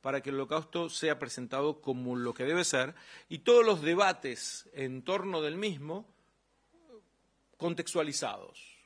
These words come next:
Eh, Leonardo lo dijo muy, eh, ocurrentemente, me peleo con todos. En rigor, en muchas partes traigo peleas de otros y simplemente las dejo ahí, mostrando por dónde pasa el debate.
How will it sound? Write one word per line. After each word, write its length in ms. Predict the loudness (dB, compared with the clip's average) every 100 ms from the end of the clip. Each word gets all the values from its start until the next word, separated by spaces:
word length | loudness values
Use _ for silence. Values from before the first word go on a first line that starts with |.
| -20
Eh, 320 | -20 -20 -20 -20 _ -20 -20 -20 -20 -20 -20 -14
Leonardo 760 | -12 -6 -6 -2 -2 -2 -4 -12 -20 -20
lo 160 | -14 -12
dijo 220 | -12 -12
muy, 240 | -12 -12 -8
eh, 520 | -8 -6 -8 -8 -10
ocurrentemente, 840 | -10 -8 -8 -6 -4 -4 -4 -6 -8 -20 _ -20
me 180 | -8 -6
peleo 400 | -2 0 2 0
con 220 | 0 -6
todos. 440 | -4 -2 -2 -4 -6
En 120 | -6
rigor, 300 | 0 0 0
en 260 | -2 -8
muchas 240 | -6 -6 -4
partes 460 | -4 -4 -6 -8
traigo 480 | 2 4 6 4 4
peleas 420 | 2 2 4 2
de 120 | 4 2
otros 420 | 2 -2 -4 -6 -20 _
y 80 | -8
simplemente 460 | -4 -4 -2 0
las 160 | 0 -2
dejo 240 | -4 -2
ahí, 160 | -2 -2
mostrando 680 | -6 -4 0 0 0 -4 -6 -20 _
por 180 | -8 -6
dónde 260 | -4 -2 0
pasa 280 | 0 0
el 80 | -2
debate. 560 | 2 2 2 -2 -10